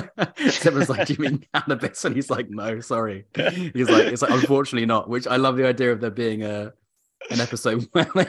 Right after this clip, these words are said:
Speaker 1: have to steal the pot of the
Speaker 2: Steal
Speaker 1: changelings.
Speaker 2: the cannabis.
Speaker 1: Um,
Speaker 2: Je-, but I agree with
Speaker 1: yeah.
Speaker 2: you on that, right? Se-, Seven in general, I think I've always, I've always thought Jerry Ryan and Seven of Nine in general was, was a good,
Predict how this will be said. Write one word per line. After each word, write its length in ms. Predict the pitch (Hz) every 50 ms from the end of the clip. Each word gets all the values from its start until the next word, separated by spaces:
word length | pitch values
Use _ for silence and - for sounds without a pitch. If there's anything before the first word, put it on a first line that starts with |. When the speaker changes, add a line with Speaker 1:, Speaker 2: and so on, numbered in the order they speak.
| -
Speaker 1:
have 160 | - 180 170 -
to 140 | - 160
steal 460 | 160 - - - - - - 165 180 - -
the 160 | 139 156 147
pot 460 | 131 - - 233 170 147 127 117 -
of 160 | 107 117 120
the 80 | 127 135
Speaker 2:
Steal 160 | - - 127
Speaker 1:
changelings. 420 | 123 131 120 110 110 131 135 127 113
Speaker 2:
the 120 | 143 147
cannabis. 540 | _ - 127 107 107 104 98 98 101 101 _ _ - - - - - -
Speaker 1:
Um, 520 | 110 113 113 113 110 107 107 107 104 110 113 165
Speaker 2:
Je-, 260 | - - - - -
but 180 | 151 - 185
I 40 | -
agree 240 | 202 - - - 302
with 140 | 277 233 170
Speaker 1:
yeah. 40 | 135
Speaker 2:
you 60 | 113 98
on 40 | 92
that, 180 | 90 92 - -
right? 240 | 123 113 101 - -
Se-, 220 | - - 196 196 - -
Seven 580 | - - 208 226 208 220 220 202 190 196 208 _ _ _ _ _ _
in 180 | 175 170 185
general, 440 | 170 180 208 226 233 208 156 135 - -
I 120 | 170 226
think 160 | 294 349 - -
I've 160 | 185 214 262
always, 200 | 254 208 160 139 - -
I've 180 | 180 208 196
always 220 | 180 151 135 120 -
thought 320 | - 123 110 107 104 - _ _ _ _ _ _ _ _ _ _ _ _ _ _ _ _ _ _
Jerry 260 | - 160 139 139 139 131
Ryan 600 | 123 123 120 120 117 113 113 107 113 110 110 - -
and 240 | 151 127 127 113 -
Seven 320 | - - 147 135 120 123
of 120 | 117 - -
Nine 220 | 120 113 107 104
in 60 | 101
general 420 | 95 123 117 107 104 101 101 98 98
was, 300 | 104 107 101 - - _
was 200 | - 120 113 -
a 100 | 113 107 _ _ _
good, 180 | - 127 101